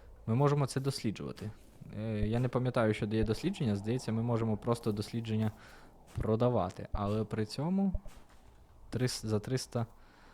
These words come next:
е, метрів знаходиться ще можливість, е, викопати ресурси. Ми можемо не тільки їх, е, добувати якісь, е, матеріали. Ми ще можемо зараз з вами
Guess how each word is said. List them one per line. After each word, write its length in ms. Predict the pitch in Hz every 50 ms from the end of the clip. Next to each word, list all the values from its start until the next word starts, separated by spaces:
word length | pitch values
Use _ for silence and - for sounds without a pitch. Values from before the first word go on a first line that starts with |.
| - - - - - - - - - 104 107
е, 200 | 107 107 104 101 -
метрів 420 | 98 107 123 147 160 - 147 113
знаходиться 520 | 107 110 101 - 131 127 135 120 - 113 110
ще 240 | - - - 120
можливість, 760 | 117 117 110 104 101 113 123 131 131 117 113 - - - -
е, 260 | 101 104 101 101 101
викопати 640 | 101 98 98 113 123 - - - - 95 - - 101
ресурси. 560 | 101 98 92 - - 85 - - - - - - 113 - - - -
Ми 120 | - 107 104
можемо 380 | 104 107 104 101 104 104 104
не 140 | 104 104 101
тільки 320 | 98 - 135 151 - - 123
їх, 240 | 107 104 - - - - - - - - - - - - - - - - - - - - - - - - - - - -
е, 460 | 123 120 117 117 120 120 117 117 113
добувати 600 | 113 113 117 110 117 113 120 117 113 113 117 110
якісь, 480 | 110 104 - 113 110 - - - - - 107
е, 260 | 104 107 107 101 98
матеріали. 800 | 104 110 110 104 - - 110 107 117 113 107 95 85 78 85
Ми 160 | 92 101 113 123
ще 200 | - - 135 117
можемо 440 | 110 117 123 123 131 120 113 113
зараз 300 | 104 107 107 110 120 113
з 40 | 104
вами 360 | 101 101 107 117 120 120 110